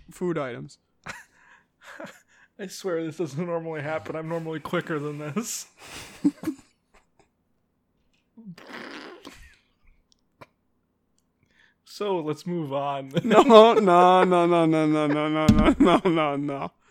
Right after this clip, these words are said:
Speaker 1: That's not how this works.
Speaker 2: <sighs>
Speaker 1: I've been forced to succumb to your shit ideas before.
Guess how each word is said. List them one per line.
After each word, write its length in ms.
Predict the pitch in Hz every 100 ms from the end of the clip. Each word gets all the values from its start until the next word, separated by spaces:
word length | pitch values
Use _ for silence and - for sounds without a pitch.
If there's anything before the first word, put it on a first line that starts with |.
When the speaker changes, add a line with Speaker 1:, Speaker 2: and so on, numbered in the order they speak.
| _ _ _ _ 180
Speaker 1:
That's 380 | 165 151 147
not 240 | 170 147 151
how 140 | 139
this 260 | 139 190 -
works. 560 | 131 131 - - - - - 302
Speaker 2:
<sighs> 500 | 262 220 202 165 -
Speaker 1:
I've 240 | 175 202
been 160 | 214 156
forced 540 | 156 156 147 - -
to 80 | 127
succumb 460 | - 151 - 143 139
to 60 |
your 220 | 131 165
shit 340 | 190 - 143 -
ideas 520 | 120 131 123 120 127
before. 480 | - 156 160 139 160